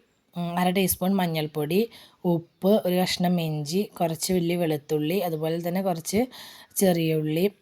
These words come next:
പിന്നെ ഒരു ടീസ്പൂൺ പെരിഞ്ജീരകം, ഒരു ടീസ്പൂൺ കുരുമുളക്, ഒരു പച്ചമുളക്, കറിവേപ്പില, പിന്നെ ഒരു അരമുറി ചെറുനാരങ്ങ, ഇത്ര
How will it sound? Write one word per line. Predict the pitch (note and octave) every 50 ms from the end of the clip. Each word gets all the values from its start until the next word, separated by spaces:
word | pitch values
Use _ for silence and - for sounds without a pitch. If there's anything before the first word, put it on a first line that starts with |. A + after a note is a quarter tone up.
| _ _ _ - - -
പിന്നെ | F3 E3+ F3 F3 E3
ഒരു | E3 D#3+
ടീസ്പൂൺ | F3 D#3+ - - - E3+ F#3 G3 - - _ - - _ -
പെരിഞ്ജീരകം, | F3+ E3 E3 E3 E3 D3 D#3 D#3+ D3 D3+ D3 C#3+ E3 G#3 A3 - _ -
ഒരു | F3+ E3 E3 F3+
ടീസ്പൂൺ | E3+ D#3+ - - F#3 F#3+ F3+
കുരുമുളക്, | F#3 F3 D#3+ D#3 D#3 D3+ D3 D3 D3+ E3 G3 G3+ - _ _ _ -
ഒരു | F#3 G#3+ G#3
പച്ചമുളക്, | B3 A3 G#3+ - - E3 D#3+ D#3 D3+ D3 E3+ F#3+ D3+ - - - F#3+
കറിവേപ്പില, | E3 D#3 D#3 D3 D3 D3+ D3 C#3 - - D3 D#3 F3 G3 - - - - - - - _ -
പിന്നെ | F#3+ F#3+ G#3+ G#3+ G3+
ഒരു | A3 A3 G3+
അരമുറി | F3+ F#3 F3 E3+ E3 F3+ G3+ F#3+
ചെറുനാരങ്ങ, | - G3 E3+ D#3+ D#3 D3 C#3+ C#3+ D3 C#3+ C#3 D3+ D#3
ഇത്ര | D#3 -